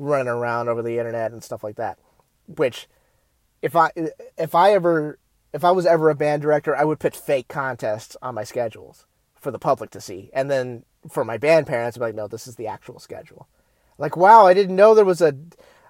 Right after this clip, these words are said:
I didn't know there was a B O A contest in Nebraska." <laughs> Sorry, Nebraska. Um, yeah, I'm done here. I'm done here. Uh, it's, it's, thanks for listening.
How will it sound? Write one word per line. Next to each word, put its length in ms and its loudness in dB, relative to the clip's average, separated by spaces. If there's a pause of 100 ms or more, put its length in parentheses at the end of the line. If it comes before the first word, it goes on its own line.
I 80 -2
didn't 180 4
know 160 6
there 100 2
was 200 -2
a 400 0
B 160 -6
O 80 0
A 100 -2
contest 520 -8
in 60 -12
Nebraska." 560 -8 (800)
<laughs> 60 -20 (420)
Sorry, 320 -12
Nebraska. 480 -20 (600)
Um, 440 4 (460)
yeah, 220 4
I'm 140 2
done 180 6
here. 340 -2
I'm 140 -2
done 160 0
here. 260 -2
Uh, 320 -2 (120)
it's, 260 -20
it's, 260 -16
thanks 260 0
for 80 -8
listening. 380 -4